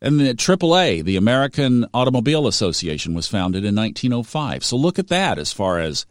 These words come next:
how that impacted social things in the world.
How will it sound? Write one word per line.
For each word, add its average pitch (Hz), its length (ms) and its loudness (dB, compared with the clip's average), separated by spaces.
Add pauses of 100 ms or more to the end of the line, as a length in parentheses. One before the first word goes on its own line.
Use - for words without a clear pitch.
how 117 240 -2
that 131 400 0
impacted 104 760 -2
social 117 840 0
things 107 480 0
in 113 120 2
the 113 80 0
world. 123 480 -4